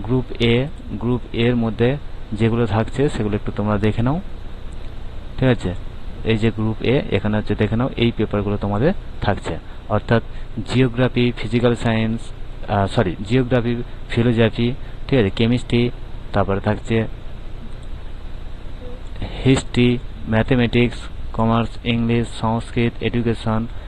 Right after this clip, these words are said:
ইকোনমিক্স, ফুড অ্যান্ড নেশন, মাস কমিউনিকেশন জার্নালিজম পেপার গ্রুপ এ।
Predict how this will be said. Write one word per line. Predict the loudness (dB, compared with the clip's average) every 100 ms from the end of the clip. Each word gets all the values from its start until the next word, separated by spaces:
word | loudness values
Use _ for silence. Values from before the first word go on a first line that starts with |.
| -6
ইকোনমিক্স, | -4 0 2 2 0 -2
ফুড | 0 2
অ্যান্ড | 4 2
নেশন, | 0 0 0 -2 -6 -6 0
মাস | 0 0
কমিউনিকেশন | -2 -4 -2 -4 -2 0
জার্নালিজম | 0 0 -2 -2 -4 -4
পেপার | -2 0 0 -2 -6 -10 -8 -8 -8 -6
গ্রুপ | -4 -4 -4 -2
এ। | 2